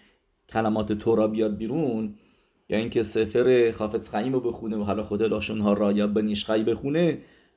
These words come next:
از کلماتش استفاده می‌کنه برای بدگویی. پس یعنی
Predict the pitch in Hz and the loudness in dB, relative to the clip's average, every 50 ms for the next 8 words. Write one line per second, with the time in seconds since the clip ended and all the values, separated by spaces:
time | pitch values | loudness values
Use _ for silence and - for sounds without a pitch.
0 | _ - 120 123 123 123 120 110 101 101 95 - - - 120 127 123 120 120 131 | _ -6 -4 -4 -2 -2 -2 -2 -4 -8 -10 -10 -6 -4 -2 -2 -2 -2 -2 -2
1 | 139 143 135 113 98 - 104 98 - - 110 113 123 139 151 147 139 - 127 127 | -2 -2 -2 -2 -2 -4 -6 -6 -6 -4 -4 -4 -2 -4 -6 -6 -6 -4 -4 -2
2 | 127 127 110 104 127 120 113 113 117 113 120 120 110 101 104 101 104 98 95 92 | -2 -2 -2 -2 -2 -2 0 0 0 0 0 0 0 0 0 0 0 -2 -4 -4
3 | 90 87 80 71 - - - _ _ _ _ _ _ _ _ _ _ _ _ _ | -4 -4 -6 -6 -10 -14 -18 _ _ _ _ _ _ _ _ _ _ _ _ _
4 | _ _ _ _ _ _ _ _ _ _ _ _ - 101 104 101 - 107 117 113 | _ _ _ _ _ _ _ _ _ _ _ _ -6 -6 -6 -4 -4 -4 -4 -2
5 | 113 107 95 95 | -2 -4 -4 -6